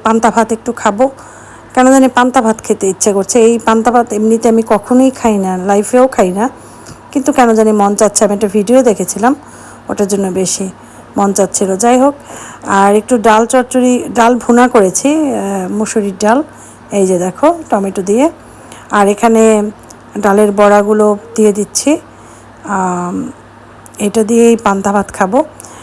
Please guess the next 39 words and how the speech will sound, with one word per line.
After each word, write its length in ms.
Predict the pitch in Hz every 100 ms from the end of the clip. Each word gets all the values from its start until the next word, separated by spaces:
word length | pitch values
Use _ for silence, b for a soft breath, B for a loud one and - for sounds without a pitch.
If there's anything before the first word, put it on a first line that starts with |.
| B B
আর 380 | 202 190 185 180 - - -
আসিফ, 400 | - 202 - 294 302 - -
আফিফ 340 | 214 208 233 214 -
খাবে 320 | 220 208 233
হচ্ছে 320 | 226 - 254
এই 140 | 233
ডালের, 360 | 202 202 196 202 202 -
এ-, 180 | - 202
এটা 140 | 233 262
খুব 180 | - 302
পছন্দ 360 | 226 196 208 196
করে 240 | 190 180
ওরা। 200 | 180 175 - B B B B
ওরা 340 | 233 247 269 254
এটার 220 | 240 269
সাথে 240 | 285 285
শুধু 180 | 262 254
একটু 160 | 277 240
ডাল 260 | 233 226
পেলেও 380 | 226 240 269 311
মজা 300 | 254 208 202
করে 180 | 208 202
খেয়ে 240 | - 190
উঠে 200 | 180 -
যায়, 180 | 175 185 - B B B B
কিচ্ছু 240 | 247 -
বলে 280 | 196 175 175
না। 160 | 185 202 B B B B -
তো 100 | 226
ওদের 220 | 220 233
জন্যও 360 | 254 254 277
করেছি, 560 | 277 247 226 - 285 262
এটা 160 | 226 233
খাবে 440 | - 220 311 440 - B B B
আর 300 | 349 214 208
ডাল 220 | 202 202 190
চচ্চড়ি, 500 | 226 220 269 320 339
আর 100 | 220
সাথে 380 | 226 202 226